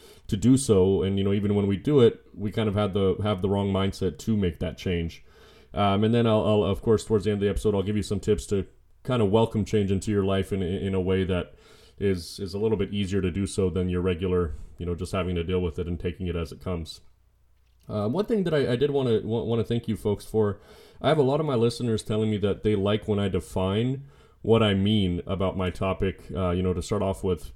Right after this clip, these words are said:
uh, specifically when I did the resolutions episodes, these past two, which if you haven't heard, please check out. Um, you know, when I defined resolutions, I, I thought it'd be fun to start this episode as well with kind of a definition of change, what exactly it means and how.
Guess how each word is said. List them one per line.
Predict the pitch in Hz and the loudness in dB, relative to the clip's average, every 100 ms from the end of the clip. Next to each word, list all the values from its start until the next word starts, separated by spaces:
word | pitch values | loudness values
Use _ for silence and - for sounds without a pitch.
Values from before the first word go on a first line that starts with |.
| - | -8
uh, | 98 | -4
specifically | 92 113 - 101 - 110 | -4 -4 -4 -4 -2 -2
when | 101 | 0
I | 101 | 0
did | 107 98 | -2 -2
the | 101 95 | 0 0
resolutions | 85 107 101 110 120 117 98 | 2 2 4 0 0 -2 -2
episodes, | 101 - - 104 90 | -2 -2 0 0 0
these | 104 | -4
past | - 104 98 | -2 -2 0
two, | - | 0
which | 101 92 | 0 -2
if | 95 | -4
you | 98 | -2
haven't | 98 98 | -2 -2
heard, | 95 101 92 | -2 -2 -2
please | 110 98 | -4 -2
check | - 92 | -2 -2
out. | 101 101 - - - - - | 0 0 -4 -18 -20 -20 -8
Um, | 104 92 92 85 82 | 0 2 2 0 -2
you | 98 | -2
know, | 101 | 0
when | 101 | 2
I | 98 | 0
defined | 95 113 104 | 0 0 2
resolutions, | 101 92 113 151 143 139 131 123 - - - | 0 0 0 0 0 0 0 -4 -10 -12 -4
I, | 104 104 104 | -2 0 0
I | |
thought | - 120 | 0 2
it'd | 110 98 | 0 0
be | 98 | -4
fun | - 113 | -2 -2
to | 104 104 | -2 -4
start | - 110 - | -2 0 0
this | 110 | 0
episode | 110 90 110 | 0 0 0
as | 98 87 | 0 2
well | 120 110 | 2 4
with | 101 - | 2 -2
kind | - 107 | -6 -4
of | 98 | -2
a | 95 | -2
definition | 101 - 104 - 101 | -2 -2 -4 -2 -4
of | 87 - | -4 -6
change, | - 104 92 80 73 - - - - - _ | -6 -2 -2 -4 -8 -14 -18 -20 -20 -20 _
what | - 110 | 0 2
exactly | 107 107 101 104 | 4 2 0 -2
it | 98 | -2
means | 101 101 90 | 0 -2 -2
and | 85 | -4
how. | 95 92 90 | -2 0 -2